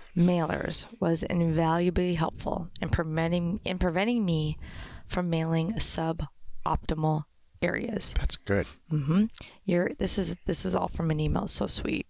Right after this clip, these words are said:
Speaker 1: "Your perspectives on approaching the business, title and escrow and legal partners and clients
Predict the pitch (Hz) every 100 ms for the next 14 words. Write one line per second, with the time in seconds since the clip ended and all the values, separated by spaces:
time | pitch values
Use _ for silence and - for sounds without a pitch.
0 | - - - 214 - 220 - 254 208 196
1 | - 170 - 180 175 151 147 143 156 -
2 | - - - - - - - - - -
3 | - - 170 165 170 165 147 139 - 175
4 | - 170 170 160 139 156 160 - 170 185
5 | 160 151 135 - 175 175 170 165 -